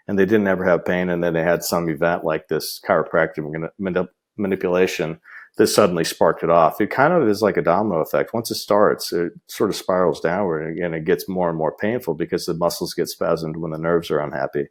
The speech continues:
And so, yeah, it may not be the source of the problem, but it certainly can exacerbate it by doing these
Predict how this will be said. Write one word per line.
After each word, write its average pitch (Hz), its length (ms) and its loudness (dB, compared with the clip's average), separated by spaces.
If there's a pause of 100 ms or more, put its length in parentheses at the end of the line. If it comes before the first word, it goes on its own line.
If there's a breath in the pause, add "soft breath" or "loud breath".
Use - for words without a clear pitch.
(840 loud breath)
And 92 160 -8
so, 98 460 6 (120)
yeah, 98 180 6
it 104 160 2
may 123 160 4
not 110 260 6
be 101 320 4
the 98 200 0
source 107 460 4
of 107 100 6
the 104 80 4
problem, 110 380 8
but 95 100 6
it 90 40 0
certainly 92 340 0
can 95 160 -4
exacerbate 82 760 0
it 76 120 -4
by 78 100 -4
doing 80 200 -2
these - 340 -10